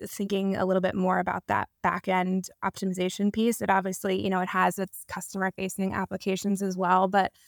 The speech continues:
I'm a big fan of efficiency. So really anything having to do with sort of that efficiency play. And, and I think two areas where that's really being seen in retail are on the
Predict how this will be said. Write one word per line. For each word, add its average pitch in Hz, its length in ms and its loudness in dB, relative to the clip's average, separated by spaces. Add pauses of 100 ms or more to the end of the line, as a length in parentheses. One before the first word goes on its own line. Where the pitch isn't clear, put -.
(380)
I'm 208 100 4
a 202 60 4
big 208 380 4
fan 202 600 4 (100)
of 196 380 4
efficiency. 220 880 0
So 202 300 2
really 226 320 4
anything 220 340 2
having 185 300 2
to 180 120 -4
do 185 180 2
with 180 120 2
sort 190 200 0
of 175 80 2
that 175 180 0
efficiency 185 500 -4
play. 220 380 4
And, 190 200 2
and 180 140 -2
I 185 60 -2
think 190 200 -4
two 202 360 0
areas 185 640 2
where 175 460 -2
that's 175 180 0
really 185 220 4
being 175 180 -4
seen 180 320 -6
in 180 100 -4
retail 170 520 0
are 175 120 -2
on 170 280 -4
the 175 320 -2